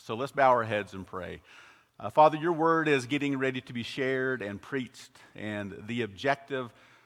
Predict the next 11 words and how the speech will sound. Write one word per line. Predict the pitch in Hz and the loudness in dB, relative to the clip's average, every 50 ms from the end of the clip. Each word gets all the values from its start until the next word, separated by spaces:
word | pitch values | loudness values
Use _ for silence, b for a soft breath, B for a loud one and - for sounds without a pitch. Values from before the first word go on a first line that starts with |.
| b b - | b b -12
in | 107 101 98 | -10 -10 -10
teaching | - - 151 151 - - 143 120 | -8 -8 -8 -8 -8 -8 -8 -6
and | 117 113 107 | -6 -8 -8
preaching | - - 143 139 - - 139 131 127 - | -8 -8 -10 -10 -8 -10 -10 -8 -8 -8
is | - 117 113 110 107 104 98 - - - - - - | -6 -4 -2 -2 -4 -4 -8 -12 -16 -20 -12 0 4
always | 127 147 151 151 147 135 123 | 6 6 6 6 4 0 0
for | - - 120 | -2 -6 -8
Christ | - - - 151 147 156 165 151 - | -8 0 4 6 6 6 6 4 -2
to | - | -6
be | 143 135 | -2 -2
exalted, | 139 127 117 113 135 123 131 151 - - 202 196 175 | -2 -2 0 2 4 4 6 4 2 0 -2 -4 -4